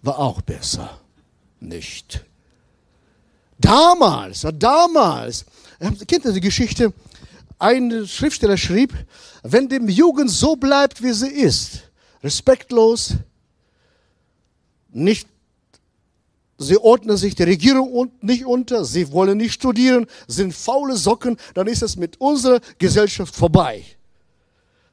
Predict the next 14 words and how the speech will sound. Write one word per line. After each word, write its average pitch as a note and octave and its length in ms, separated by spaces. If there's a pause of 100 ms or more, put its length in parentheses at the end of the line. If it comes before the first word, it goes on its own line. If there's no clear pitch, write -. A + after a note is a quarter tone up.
(220)
Das E3+ 280
wurde F#3+ 240
von F3 160
einem D3+ 200
griechischen - 340
Philosophen D#3 560
dreihundertzwanzig D#3 680
vor - 140
Christus - 340
geschrieben. F#2+ 380 (3250)
Hat F#3 160
sich E3+ 200
nichts D3 240
geändert. B3 600